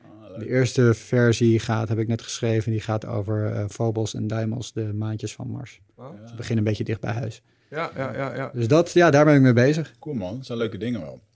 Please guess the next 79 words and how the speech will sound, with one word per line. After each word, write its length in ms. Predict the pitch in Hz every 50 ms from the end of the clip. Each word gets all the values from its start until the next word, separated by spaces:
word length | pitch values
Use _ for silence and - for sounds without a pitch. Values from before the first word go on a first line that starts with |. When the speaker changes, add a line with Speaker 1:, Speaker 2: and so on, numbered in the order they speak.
| _ _ _ _ - - -
Speaker 3:
Misschien 220 | 127 123 - 180
is 60 | 170
het 100 | 156 135
een 60 | 143 131
spoiler 340 | - - 151 147 156 175 170
alert, 260 | 160 156 170 175 -
maar 100 | 156 135
er, 100 | 147 -
er 80 | 127 120
was 180 | 123 180 175
iets, 240 | 180 165 - - -
eh, 80 | 156 143 127
speciaals 500 | 117 - - 143 131 - 180 180 160 -
met 120 | - 107 92
die 100 | 104 98
twee, 220 | - - 95 92
toch? 160 | - 147 156
Die 140 | - 135 120
hebben 180 | 123 120 110 95
volgens 240 | - 135 127 123
mij 100 | 135 131
niet 100 | 135 151
helemaal 340 | 143 139 143 139 139 131 123
orthodoxe 520 | 123 135 131 - - 120 131 131 - - 117
vormen 360 | - - 143 143 131 127 117
voor 220 | - - 123 120
de 80 | 110 110
baan 320 | 98 95 123 143 151 131
die 120 | 98 98 92
ze, 320 | - 98 92 90 87 85 85
volgens 340 | - - 104 92 90 87 -
mij, 280 | 95 90 90 87 87 87
eh, 60 | 151
Speaker 2:
Ja, 400 | 143 160 165 170 170 170 160 143
ze, 180 | 143 151 156 147
Speaker 3:
volgen. 380 | - - - 180 175 165 151 147 - _
Speaker 2:
nou, 440 | - 151 151 151 156 160 165 170 -
eh, 400 | - 139 143 139 214 208 190 170 143 143 143
ehm, 220 | 139 143 143 139 135 - - _ _ _ _ _ _ _ _ _ -
het 120 | 151 135
is 80 | - -
vooral, 320 | - 170 180 208 220 -
ik, 140 | 147 143 147
ik 100 | 214 160
weet 100 | 147 160
niet 80 | 175 170
precies 280 | - 156 - 185 165
wat 100 | - 156
je 60 | 135 139
bedoelt, 240 | 135 147 151 139
maar 120 | 131 127 127
het 80 | 131
is 100 | 123 123
vooral 220 | - - 143 147 151
een 60 | 151
mysterie 500 | 151 143 - - - 160 160 156 151 147
hoe 160 | 135 151 156
ze 120 | 143 165 143
ooit 200 | 147 151 151 -
zijn 160 | - 147 143
ontstaan 500 | 139 135 - - - 180 180 160 135 117
daar. 320 | 110 107 110 107 107 107
Want, 260 | 117 123 123 123 -
eh, 60 | 127 120
dat, 220 | 110 123 120 113 -
dat 180 | - 123 117
weet 220 | - 127 131 143 147
men 120 | 131 120
nog 140 | 117 113 -
niet, 160 | - 117 107
omdat 340 | 113 117 117 127 127 123 -
ze 100 | - 127
staan 220 | - - 139 131
heel 340 | 123 117 123 139 156 165 151
erg 220 | 135 139 135 110 -
dicht 280 | - 147 147 - -
bij 220 | - 131 123 120 117
Mars. 400 | 135 147 135 107 - - - -
Speaker 3:
Mhm. 100 | - 120